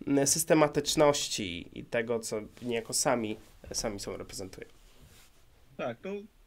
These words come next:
Speaker 2: trudno, e, trudno dotrzeć tak, e, personalnie do,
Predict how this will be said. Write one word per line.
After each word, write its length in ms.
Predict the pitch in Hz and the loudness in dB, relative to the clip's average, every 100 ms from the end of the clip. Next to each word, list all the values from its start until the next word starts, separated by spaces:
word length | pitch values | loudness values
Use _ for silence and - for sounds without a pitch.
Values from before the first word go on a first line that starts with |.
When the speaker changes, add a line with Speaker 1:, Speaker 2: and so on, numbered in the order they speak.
| _ - - | _ -20 -16
Speaker 2:
trudno, 360 | 269 269 226 180 165 - | -14 -8 -4 -2 -2 -4
e, 400 | 139 131 131 131 127 - - - - - - - _ _ _ _ | -2 0 0 -2 -8 -16 -20 -20 -20 -20 -20 -20 _ _ _ _
trudno 360 | 156 180 170 151 | -4 -4 0 0
dotrzeć 580 | 127 156 - 139 113 - | 2 0 0 -4 -4 -2
tak, 420 | 127 120 - - 110 113 | 0 0 -6 -6 -2 -2
e, 40 | |
personalnie 1040 | 110 120 117 117 117 120 107 92 76 78 80 | -2 -2 -2 -2 0 2 0 -2 -8 -16 -14
do, 300 | 85 87 | -10 -10